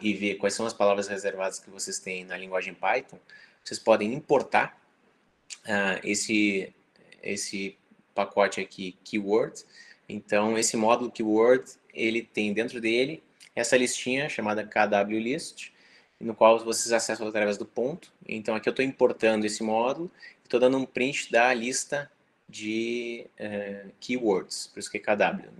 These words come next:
a li-, lista de palavras-chave. Então, elas são reservadas e essas palavras aqui não podem ser usadas pra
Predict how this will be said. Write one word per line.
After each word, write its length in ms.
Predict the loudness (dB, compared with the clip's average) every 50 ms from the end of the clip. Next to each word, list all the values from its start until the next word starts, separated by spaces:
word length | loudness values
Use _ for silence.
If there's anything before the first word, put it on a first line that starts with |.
| -20
a 160 | -20 -20 -16 -10
li-, 240 | -6 -4 -4 -4
lista 260 | -4 -4 -6 -6 -6 -4
de 80 | 0
palavras-chave. 580 | 2 4 6 6 6 4 2 0 0 0 -2 -4 -10 _ _ _ -20 -20 -20 -20 -20 -14 -4
Então, 140 | 0 4
elas 160 | 4 4 4 2
são 220 | 0 0 -2 0
reservadas 800 | 0 0 2 4 4 4 4 4 2 2 2 2 -2 -4 -6 -4
e 80 | -4 -2
essas 260 | -2 -2 -4 -8 -8
palavras 400 | -4 -4 -4 -2 -4 -4 -6 -8
aqui 180 | -8 -10 -10
não 140 | -12 -12 -6
podem 240 | -4 -4 -4 -4 -6
ser 140 | -8 -8 -6
usadas 440 | -4 -2 0 0 0 0 -2 -6 -6
pra 360 | -4 -2 0 0 0 -2